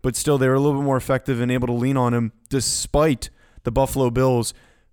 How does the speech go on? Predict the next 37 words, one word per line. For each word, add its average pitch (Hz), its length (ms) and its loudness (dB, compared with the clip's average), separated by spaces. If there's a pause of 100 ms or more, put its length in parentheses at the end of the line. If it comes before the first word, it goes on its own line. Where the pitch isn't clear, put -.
(100)
being 135 320 2
very 139 400 2
persistent 131 760 -2
in 117 160 -2
loading 127 300 2
the 117 60 -2
box. 120 480 -2
There 156 140 2
were 131 220 2
very 135 420 2
few 120 420 -2
opportunities 123 800 -2 (360)
for 120 420 0
Saquon 127 440 -2
Barkley 123 360 0
to - 120 -6
run 123 440 0 (280)
against 123 460 -4
a 117 360 0 (520)
seven-man 131 520 0
box 123 320 0
or 117 80 -2
less. 120 460 0 (320)
So 131 260 0
he 208 220 0
was 180 160 4
able 156 260 2
to 143 120 -4
get 139 200 -2
some 135 140 -4
pretty 143 260 0
big 113 400 -2
pickups, 135 380 -2
some 120 120 -4
pretty 131 200 -2
good 123 180 0
yards 123 460 2